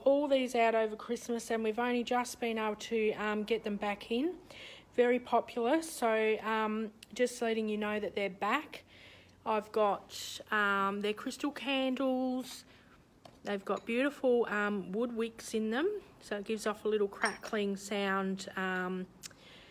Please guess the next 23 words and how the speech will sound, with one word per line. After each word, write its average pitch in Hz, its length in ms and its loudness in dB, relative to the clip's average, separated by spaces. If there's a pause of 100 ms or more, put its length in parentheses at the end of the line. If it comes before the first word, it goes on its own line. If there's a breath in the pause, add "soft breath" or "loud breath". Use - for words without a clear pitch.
(340 loud breath)
as 208 160 2
you're 214 120 -6
burning 202 400 4
them. 285 260 2 (160)
They're 202 160 0
all 240 300 4
soy 254 480 6
based. 233 760 0
Um, 190 380 2
they've 196 240 -2
got - 680 -2 (800)
essential 226 540 -2
oils 220 440 6
in, 220 300 2
so 214 160 -6
they're 190 100 0
all 202 140 0
different 214 720 -4 (1080 loud breath)
kind 208 200 -8
of 196 60 -10
smelly, 202 800 -6 (840 loud breath)
smelly 202 460 -10
ones. 202 560 -8